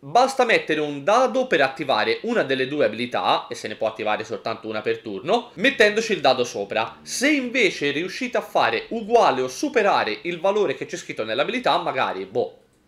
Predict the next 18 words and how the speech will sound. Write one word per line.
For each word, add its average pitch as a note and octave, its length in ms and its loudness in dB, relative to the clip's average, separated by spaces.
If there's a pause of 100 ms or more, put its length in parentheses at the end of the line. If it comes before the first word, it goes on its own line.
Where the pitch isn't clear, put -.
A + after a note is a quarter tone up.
Bugs C3 260 0
Bunny G2+ 420 2
c'ha D3+ 160 0
un'abilità C3 680 2 (180)
di C3 120 -14
tiro - 180 2
a D3 60 6
distanza C#3 680 0
con C3 460 0
tre A3+ 140 2
o C4+ 140 -2
più, A3+ 260 0 (240)
voi F3+ 180 2
ci F3 120 -2
mettete C3+ 400 -2
il B2 120 -2
dado A#2 280 0
sopra, A3 560 0